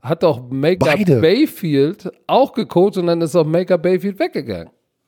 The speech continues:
Speaker 2: Ja, der hat, der hatte, ja, genau das Gleiche war ja auch mit, ähm, Kyler Murray.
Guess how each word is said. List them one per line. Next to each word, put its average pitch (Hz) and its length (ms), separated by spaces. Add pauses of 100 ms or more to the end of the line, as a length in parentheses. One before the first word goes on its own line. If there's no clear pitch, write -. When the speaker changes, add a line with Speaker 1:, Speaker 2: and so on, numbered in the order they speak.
(160)
Speaker 2:
Ja, 151 360 (400)
der 110 120
hat, 139 180
der 131 120
hatte, 139 400 (220)
ja, 139 140
genau 151 220
das - 140
Gleiche 143 320
war 139 80
ja 143 120
auch 139 160
mit, 131 280
ähm, 113 220
Kyler 131 280
Murray. 120 380